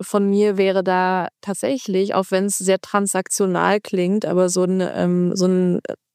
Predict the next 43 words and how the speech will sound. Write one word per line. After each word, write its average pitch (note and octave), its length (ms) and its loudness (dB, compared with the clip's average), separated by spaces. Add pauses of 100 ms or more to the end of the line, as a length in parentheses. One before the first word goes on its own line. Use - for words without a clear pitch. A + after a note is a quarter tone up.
(140)
regelmäßiges F#3+ 800 2
Meeting G#3 760 2 (160)
zu - 160 0
machen, F#3+ 560 2
ähm, F3+ 380 2
hört F#3 100 0
sich - 120 -6
jetzt - 80 -4
sehr F3+ 100 2
transaktional, F3+ 560 0
sehr F3+ 100 4
businesslike F#3 760 0
an, G3+ 180 0
aber F3+ 200 2
wirklich F#3+ 260 -2
zu - 120 -4
sagen, F3+ 320 0 (460)
man F#3 120 2
setzt F3+ 160 0
sich - 160 -4
irgendwie F3+ 240 0
einmal F3+ 300 0
wöchentlich, F#3 500 0
einmal F3 200 0
monatlich, F3+ 760 0
ähm, F#3 200 0
hin F#3+ 340 0
und F#3 120 0
spricht - 320 -4
über F#3 160 2
genau F3+ 360 2
solche F3+ 340 0
Themen, B3+ 260 0
damit F#3 240 0
eben F3 160 0
sowas E3+ 300 0
nicht A3+ 420 -2
mehr D#3+ 140 -2
unter E3 200 -2
den E3 100 -2
Tisch - 280 -4
fällt, - 300 -2
ne? G#3 160 2